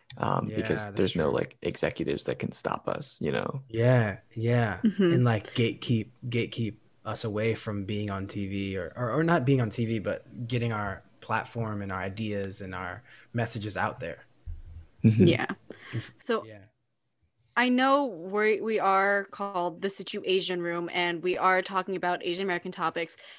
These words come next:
Speaker 3: And in this episode specifically, we're talking about, um, your experiences as being, you know, Black and Asian American.
Speaker 2: Mm-hmm.
Speaker 3: But for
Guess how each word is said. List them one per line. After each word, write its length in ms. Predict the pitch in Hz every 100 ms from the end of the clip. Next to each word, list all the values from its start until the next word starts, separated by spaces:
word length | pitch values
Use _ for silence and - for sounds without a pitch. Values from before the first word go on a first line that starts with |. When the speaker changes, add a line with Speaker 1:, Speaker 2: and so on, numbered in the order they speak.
| -
Speaker 3:
And 300 | 190 185 180
in 180 | - 196
this 220 | 202 247
episode 680 | 165 190 208 - 185 180 180
specifically, 640 | - 247 320 311 - 254
we're 140 | 220 226
talking 380 | 220 190 208
about, 400 | 190 185 175 175 - - - - -
um, 480 | 185 175 165 160 - -
your 200 | 202 269
experiences 840 | 269 - 247 233 233 226 220 202 -
as 320 | 190 190 180
being, 580 | - 196 180 180 175 - _ -
you 100 | 185
know, 220 | 151 90 - _ _ -
Black 340 | 196 185 202
and 320 | - 190 185 -
Asian 240 | - 170 190
American. 460 | 247 226 220 185
Speaker 2:
Mm-hmm. 500 | 185 - - _ -
Speaker 3:
But 320 | 117 226 214 202
for 580 | - 277 277 269 262